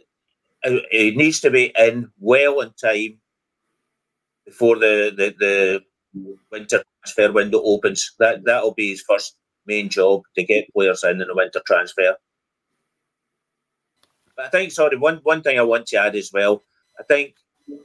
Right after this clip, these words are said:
with Connor Golson, Lundstrom, players like that, Rangers need to get the, this,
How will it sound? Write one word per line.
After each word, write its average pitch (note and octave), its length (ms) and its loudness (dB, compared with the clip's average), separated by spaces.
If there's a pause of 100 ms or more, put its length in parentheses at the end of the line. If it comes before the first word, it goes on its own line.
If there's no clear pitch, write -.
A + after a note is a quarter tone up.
(480)
with A2+ 180 -16
Connor D3+ 320 2
Golson, B2+ 540 0
Lundstrom, A#2+ 640 0
players A#2 320 0
like A2 160 -2
that, G2+ 300 2 (1040)
Rangers C#3+ 480 -4
need B2 160 -4
to A#2+ 120 -6
get A#2 180 -4
the, G#2+ 340 2
this, A#2+ 340 2